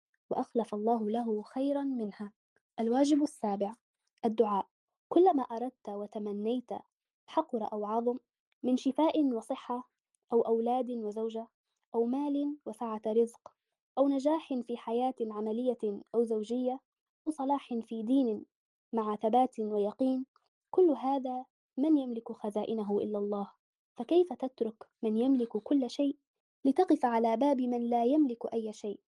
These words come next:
هذا حديث عائشة رضي الله عنها موقوفا: "سلوا الله كل شيء حتى الشف، فإن الله عز وجل إن لم ييسره لم يتيسر". وكان بعض السلف يسأل الله في صلاته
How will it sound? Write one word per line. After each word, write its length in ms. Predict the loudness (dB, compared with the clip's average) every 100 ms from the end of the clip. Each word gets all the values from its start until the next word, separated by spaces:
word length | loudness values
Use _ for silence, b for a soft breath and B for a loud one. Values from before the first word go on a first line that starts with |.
| _ _ _ 2
هذا 200 | 4 4
حديث 400 | 2 -2 0 -2
عائشة 560 | -4 -6 -6 -6 -8 -10 _ -4
رضي 180 | -2 0
الله 300 | 0 0 0
عنها 340 | -2 0 0
موقوفا: 600 | 2 2 2 0 0 -4 -6 -14 _ _ _
"سلوا 300 | 6 6 6
الله 380 | 0 0 -2 -4
كل 320 | -4 -4 -4
شيء 420 | -2 -2 -2 -6 -4
حتى 460 | -4 -4 _ -2
الشف، 520 | -2 -2 -6 -8 -20 _ _ _ _
فإن 260 | 2 4 4
الله 400 | 2 -2 -2 -4
عز 200 | -4 -2
وجل 460 | -2 0 -2 -2 -10 _ _ 0
إن 180 | 2 4
لم 180 | 2 -2
ييسره 800 | -2 -4 -2 0 0 2 -2 -4 _ _ _ _ 4
لم 160 | 4
يتيسر". 680 | 4 -2 -6 -8 -10 -12 -12 _ _ _ -8
وكان 340 | 2 6 6
بعض 220 | 4 0
السلف 440 | -6 -4 -4 -4 -6 _ _ _ 0
يسأل 340 | 0 0 -2
الله 360 | -2 -2 -2 -4
في 160 | -6 -6
صلاته 680 | -2 -2 -2 -2 -2 -4